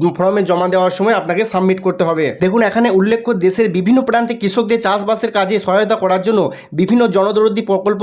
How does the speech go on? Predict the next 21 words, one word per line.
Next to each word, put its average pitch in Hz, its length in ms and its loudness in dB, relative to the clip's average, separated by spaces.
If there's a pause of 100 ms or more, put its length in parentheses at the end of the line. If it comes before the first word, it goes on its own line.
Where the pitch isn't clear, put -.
(120)
সূচনা 202 340 0
করেছে 190 300 0
কেন্দ্রীয় 185 360 2
সরকার, 185 300 0 (300)
যেমন 220 200 2 (120)
পিএম 208 280 0
কিষাণ 196 260 -2 (100)
যোজনা, 185 280 2 (140)
প্রধানমন্ত্রী 190 580 0
ফসল 160 280 0
বীমা 185 240 2
যোজনা। 180 280 0 (300)
তাছাড়া 196 340 0
গুরুত্বপূর্ণ 190 400 0 (100)
অন্যতম 190 280 2 (100)
প্রকল্প 180 260 -2 (120)
হলো 180 140 2 (300)
তারবন্দি 180 680 0
যোজনা। 170 300 2 (300)
তো - 40 0 (120)
আমি 208 100 0